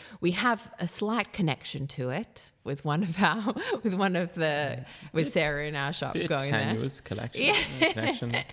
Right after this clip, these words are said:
Speaker 1: But as I was, like, researching turquoise, I came through across so many things, right? I came across, um, the Hesse tiara, which is a amazing tiara that has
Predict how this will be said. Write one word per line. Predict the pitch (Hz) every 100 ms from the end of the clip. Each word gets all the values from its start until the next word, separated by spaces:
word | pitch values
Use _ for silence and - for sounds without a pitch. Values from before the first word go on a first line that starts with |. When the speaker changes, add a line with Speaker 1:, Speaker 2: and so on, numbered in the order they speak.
| - 392 381 - - - -
Speaker 1:
But | 214 190 156 - - -
as | 208 233 269
I | 269
was, | 247
like, | 220 165 - -
researching | 175 185 190 190 143 147 - 180 160 147 143 131 -
turquoise, | 202 170 160 - 156 139 123 143 -
I |
came | - 233 247
through | 240 226 -
across | - 170 - 160 - -
so | 180 160
many | 156 147
things, | 143 131 120 127 -
right? | 131 127
I | 135
came | 143 147 139
across, | 139 143 131 127 - - - - - - -
um, | 147 135 127 127 131 -
the | -
Hesse | 156 170 156 - 147 135 -
tiara, | - - 131 117 123 120 139 208
which | 139 -
is | 139 131
a | 127 - - _
amazing | 151 143 139 143 135 139
tiara | 135 135 139 135
that | 135
has | 139 127 -